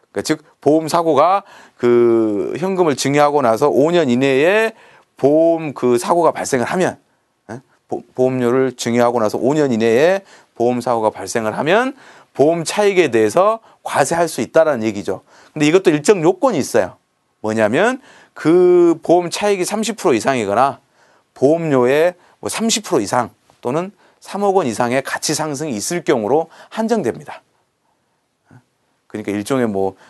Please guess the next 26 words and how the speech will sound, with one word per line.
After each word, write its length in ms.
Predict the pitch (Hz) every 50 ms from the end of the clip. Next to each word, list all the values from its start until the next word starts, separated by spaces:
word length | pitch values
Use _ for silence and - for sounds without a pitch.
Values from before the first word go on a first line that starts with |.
| _ -
정기적인 840 | - 113 117 131 156 175 175 180 170 156 160 156 151 147 135 120
뭐 140 | 113 120 113
저축성 600 | 110 - 135 - 170 156 - - 165 147 143 135
상품이라든지 920 | 120 - 156 151 - 156 147 139 131 113 107 98 92 92 104 139 180 214 - - - - _ -
이러한 260 | 107 117 123 117 107
금리형 560 | - 131 139 147 156 160 156 139 107 87 82 _ - _ _ _ _ _ -
저축성 340 | - 135 127 - - 147 127
보험 200 | 123 127 127 113
같은 260 | 104 104 - 110 101
경우는 280 | 95 95 110 156 175
여기에 220 | 135 110 123 139 135
해당되는 380 | 165 202 196 190 190 190 175
경우가 320 | 143 127 123 123 117 143 156
거의 240 | - - 127 160 151
없습니다. 500 | 101 - - - 180 139 104 92 - _ _ _ _ _ _ _ _ _ _ _ _ _ _ _ _ _ _ _ _ _ _ - _ _ _ _ _ _
그다음에 220 | _ - 135 147 143
법적으로는 580 | 139 156 143 143 240 233 226 214 202 202 208
오 180 | 151 147 180 233
년 180 | 233 240 214 175
이후 260 | 180 190 202 208 185
되면 380 | 160 151 160 185 220 240 254 - - - - _ _
과세 320 | - - - 139 143 185
가능성은 680 | 175 - - 131 139 151 139 - 147 139 151 165 175 - _ - - - - _ _ _ _ _ _ _ _
거의 200 | - 147 160 170
없는 380 | 110 104 135 170 214 254 247
걸로 340 | 214 165 117 87 90 80 -